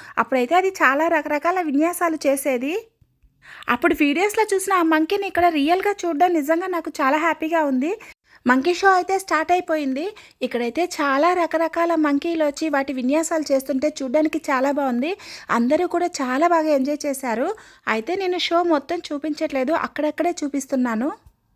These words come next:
ఈ ఒక్క మంకీ షోనే కాదండి, ఏ షోకి వెళ్ళినా కూడా అవైతే చాలా రకరకాల విన్యాసాలు చేస్తున్నాయి వాళ్ళు చెప్పినట్టుగానే. అయితే వెంటనే వాటికి ఫుడ్ అనేది ఇస్తున్నారు. అవి ఇవ్వకపోతే అవి చెప్పిన మాట వినట్లేదు.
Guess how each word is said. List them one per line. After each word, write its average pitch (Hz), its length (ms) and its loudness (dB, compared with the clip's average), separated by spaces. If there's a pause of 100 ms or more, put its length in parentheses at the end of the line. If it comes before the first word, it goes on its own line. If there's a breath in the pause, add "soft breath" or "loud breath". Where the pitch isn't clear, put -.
(140)
ఈ 330 140 2
ఒక్క 349 200 2
మంకీ 302 340 2
షోనే 392 300 -2
కాదండి, 294 440 0 (140)
ఏ 277 160 4
షోకి 381 300 0
వెళ్ళినా 330 320 2
కూడా 302 280 2 (420 loud breath)
అవైతే 247 380 0
చాలా 302 340 0
రకరకాల 349 540 0
విన్యాసాలు 330 540 2
చేస్తున్నాయి 294 720 0
వాళ్ళు 285 240 0
చెప్పినట్టుగానే. 277 800 0 (460 loud breath)
అయితే 226 380 0
వెంటనే 311 480 0
వాటికి 339 380 -2
ఫుడ్ 269 340 -4
అనేది 370 320 2
ఇస్తున్నారు. 294 600 0
అవి 294 200 0
ఇవ్వకపోతే 339 540 -2
అవి 294 140 0
చెప్పిన 285 320 0
మాట 320 200 2
వినట్లేదు. 269 600 0